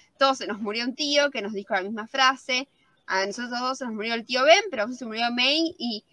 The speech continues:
sabemos lo importante que es May para nosotros, entonces te acompañamos en tu dolor. O sea, me parece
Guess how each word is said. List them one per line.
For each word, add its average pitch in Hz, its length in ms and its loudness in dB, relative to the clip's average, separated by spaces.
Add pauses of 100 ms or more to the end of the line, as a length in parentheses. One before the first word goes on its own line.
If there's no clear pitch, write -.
(160)
sabemos 247 440 4
lo 226 80 -4
importante 202 460 -4
que 190 100 -6
es 180 140 -12
May 208 180 -2
para 202 180 -2
nosotros, 240 520 -8
entonces - 320 -16
te - 80 -4
acompañamos 196 760 -4
en 170 120 -6
tu 175 100 -8
dolor. 185 380 2
O 190 80 -8
sea, 208 140 -4
me 208 140 -2
parece 226 680 -2